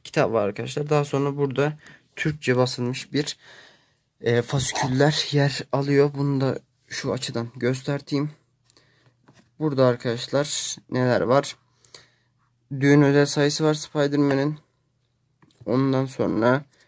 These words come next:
e, gelse bir, heh. Avenging Spider-Man'in birinci cildi var. Burada ikinci cildi var.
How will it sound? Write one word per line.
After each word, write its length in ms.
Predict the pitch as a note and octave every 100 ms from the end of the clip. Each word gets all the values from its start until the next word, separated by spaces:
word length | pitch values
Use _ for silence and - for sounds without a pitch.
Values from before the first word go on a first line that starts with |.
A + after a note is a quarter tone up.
| _ _ _ _ _
e, 280 | G#2+ G#2+ - - _ _ _ _ _ _ -
gelse 420 | B2 B2+ C3 B2+
bir, 60 |
heh. 200 | C#3 C#3+ C3 - _ _ _ - _ _ _
Avenging 420 | C3 C3+ C#3 C3+ C3
Spider-Man'in 760 | - C3 C3 C3 C3 B2+ C3+ C3
birinci 400 | B2+ C3 C#3 C3
cildi 360 | B2+ A#2 A2 A2
var. 560 | A2+ C3 - - - - _ _ _ _ _ -
Burada 400 | C3 B2+ B2 A#2+ - _ -
ikinci 440 | - C#3+ C3+ C#3+
cildi 320 | C3+ C#3 C3+ C3+
var. 400 | C3+ C#3 -